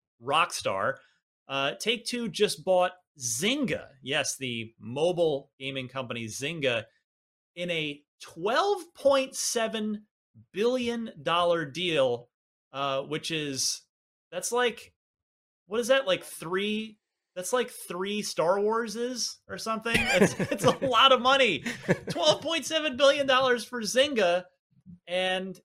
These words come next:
Speaker 1: uh, two K, or excuse me, Take-Two thinks it's, it's well worth it because the, it gives them a chance to leverage some of their biggest I Ps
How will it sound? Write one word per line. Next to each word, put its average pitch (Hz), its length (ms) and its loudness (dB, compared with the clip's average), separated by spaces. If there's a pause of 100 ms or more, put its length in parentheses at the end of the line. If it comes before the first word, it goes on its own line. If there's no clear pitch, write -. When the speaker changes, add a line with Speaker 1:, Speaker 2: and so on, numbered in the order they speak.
Speaker 1:
uh, 165 200 -2
two 208 200 -4
K, 208 480 -2 (100)
or 175 60 -8
excuse 170 320 -6
me, 156 120 -6
Take-Two 202 720 0 (640)
thinks 160 240 -6
it's, 165 180 -4 (200)
it's 143 220 -6 (140)
well 180 280 2
worth 240 280 4
it 185 180 -2
because 165 500 -4
the, 156 220 -10
it 147 100 -10
gives 160 180 -4
them 175 140 -4
a 165 60 -6
chance 160 340 -8
to 160 120 -8
leverage 147 500 -2
some 143 140 -8
of 139 80 -6
their 135 140 0
biggest 131 500 -4
I 131 180 0
Ps 202 500 -4